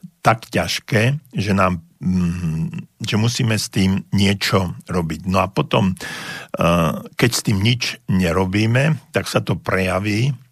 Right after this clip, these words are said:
v tej, v tých záťažoch, o ktorých som hovoril, a to je buď na tej fyzickej alebo psychickej úrovni, rovine. E, a keď s tým dačo spravíme, tak ten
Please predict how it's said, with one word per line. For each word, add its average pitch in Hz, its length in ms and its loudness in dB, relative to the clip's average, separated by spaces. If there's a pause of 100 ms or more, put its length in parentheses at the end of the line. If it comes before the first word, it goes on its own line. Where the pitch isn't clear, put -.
(600)
v - 300 -14 (140)
tej, 85 400 0 (340)
v - 60 -20
tých - 200 -8
záťažoch, 101 640 2
o - 120 -6
ktorých 95 320 -6
som 85 220 -4
hovoril, 104 420 0 (400)
a - 140 -14
to 95 100 -4
je 98 120 -2
buď 95 140 0
na 92 140 2
tej 85 160 -4
fyzickej 98 480 -4
alebo 92 240 -4
psychickej - 760 -4 (640)
úrovni, 92 640 0 (120)
rovine. 87 640 -6
E, - 1300 -6 (120)
a 101 160 -6
keď 135 160 0
s - 80 -4
tým 117 240 2
dačo 117 320 0
spravíme, 92 1120 -2
tak 87 320 -6
ten 92 320 0